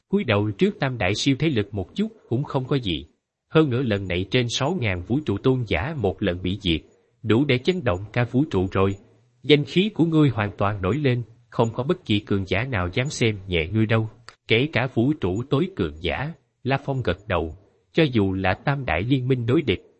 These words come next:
cho dù muốn giết La Phong, cũng phải thừa nhận họ không dám xem nhẹ La Phong. Sư phụ, dùng phân thân ma sát tộc ta chạy ra, bằng là thúc thủ tùy ý cho đối phương giết chết. La Phong lắc đầu, ta không thích chịu chết.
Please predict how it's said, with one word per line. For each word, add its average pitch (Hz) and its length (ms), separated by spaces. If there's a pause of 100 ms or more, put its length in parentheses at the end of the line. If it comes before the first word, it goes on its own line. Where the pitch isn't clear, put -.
(140)
cho 143 180
dù 101 180
muốn 127 280
giết 202 260
La 120 180
Phong, 135 240 (160)
cũng 117 200
phải 127 200
thừa 95 220
nhận 85 400 (140)
họ 95 180
không 147 260
dám 180 140
xem 123 360
nhẹ 85 200
La 113 180
Phong. 127 300 (260)
Sư - 340
phụ, 85 300 (240)
dùng 110 200
phân 143 240
thân 147 320
ma 156 120
sát 190 300
tộc 95 140 (100)
ta 135 100
chạy 92 300
ra, 127 300 (340)
bằng 110 220
là 117 180
thúc 196 240
thủ 120 260
tùy 117 180
ý 160 260
cho 123 120
đối 131 220
phương 123 260
giết 170 200
chết. 185 160 (420)
La 156 200
Phong 160 240
lắc 180 240
đầu, 98 280 (420)
ta 123 200
không 131 320
thích 170 180
chịu 95 240
chết. 170 180